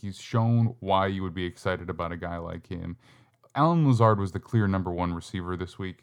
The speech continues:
Um, I, I think that's kind of the expectation for him throughout the season. He has that rapport with, with, <laughs> uh, Aaron Rodgers, which I think is,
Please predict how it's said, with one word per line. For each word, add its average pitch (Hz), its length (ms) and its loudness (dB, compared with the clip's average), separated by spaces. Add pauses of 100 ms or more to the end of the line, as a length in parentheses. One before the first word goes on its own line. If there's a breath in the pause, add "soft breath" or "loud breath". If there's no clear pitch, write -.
(180)
Um, 90 340 -10
I, 95 220 -2
I - 20 0
think 101 220 0
that's - 320 -2 (460 soft breath)
kind 175 240 2
of 143 80 2
the 123 120 4
expectation 113 680 2
for 107 160 -2
him 104 160 2
throughout 98 280 0
the 92 80 -10
season. 104 560 0 (600 soft breath)
He 120 160 4
has 135 300 6
that 127 120 6
rapport 107 720 0
with, 98 400 -2 (880)
with, 107 320 2
<laughs> - 100 -2
uh, 90 280 6 (360 loud breath)
Aaron 120 160 8
Rodgers, 113 340 6
which 120 140 2
I 123 80 4
think 180 320 0
is, 131 240 0